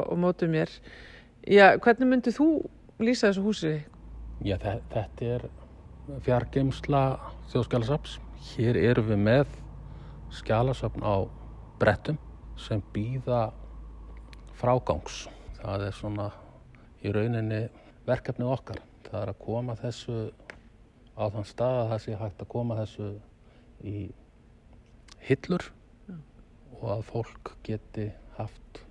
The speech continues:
Speaker 2: gagn og gaman að því sem leynist á þessum brettum með tíð og tíma.
Speaker 1: Þetta er, eh, alveg svakalega mikið af brettum. Þetta eru, þú veist,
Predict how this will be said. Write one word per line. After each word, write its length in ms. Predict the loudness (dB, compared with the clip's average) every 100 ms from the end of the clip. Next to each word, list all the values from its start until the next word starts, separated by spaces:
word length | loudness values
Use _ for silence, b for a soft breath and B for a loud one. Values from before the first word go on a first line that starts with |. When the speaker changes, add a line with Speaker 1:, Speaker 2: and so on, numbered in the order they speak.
| -2
Speaker 2:
gagn 300 | -2 0 -2
og 60 | 0
gaman 360 | 0 2 0 -2
að 120 | -4
því 60 | -6
sem 180 | -2 -2
leynist 640 | 0 0 -4 -10 -20 -20 -12
á 80 | -4
þessum 280 | -2 0 0
brettum 340 | 0 0 -2 -8 -12 -12
með 120 | -4
tíð 160 | -2
og 60 | 0
tíma. 220 | -2 -4 -6 -16 -8
Speaker 1:
Þetta 300 | 4 6 8 10
er, 240 | 10 10
eh, 760 | 6 -2 -8 -10 -10 -10 -12 -12 -12 6
alveg 200 | 8 8 10
svakalega 420 | 8 8 8 6
mikið 380 | 8 6 8 8
af 80 | 8
brettum. 380 | 6 4 2 4
Þetta 240 | 4 6
eru, 140 | 8 8 6
þú 100 | 6
veist, 300 | 4 4 -2